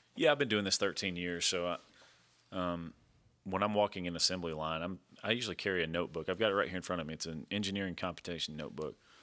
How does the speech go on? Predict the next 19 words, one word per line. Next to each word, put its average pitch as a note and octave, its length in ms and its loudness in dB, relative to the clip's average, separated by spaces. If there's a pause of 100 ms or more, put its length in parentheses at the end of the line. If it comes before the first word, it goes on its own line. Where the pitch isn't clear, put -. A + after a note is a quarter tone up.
(400)
and G2 80 -4
I G#2 60 2
sit G#2+ 160 2
there G#2+ 100 4
and F2+ 100 0
make E2+ 160 2
notes. D2 600 -2 (960)
Um, D#2+ 480 -8
let's F#2 200 -2
say, G2 240 0
let's F#2 160 -4
say F#2+ 100 0
that E2+ 160 -2
I E2+ 80 2
notice, F2 380 0
uh, D#2+ 340 -6
a E2 60 -16
person F2 420 -2
that's, - 380 -4